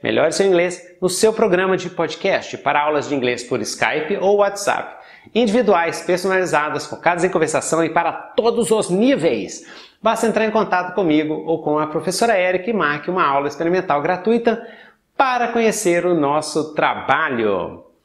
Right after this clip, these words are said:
Um grande abraço and see you next class!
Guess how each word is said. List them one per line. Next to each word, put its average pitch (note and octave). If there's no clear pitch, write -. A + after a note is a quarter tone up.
Um A3
grande G#3
abraço E3+
and B2+
see A3+
you E3
next A2+
class! -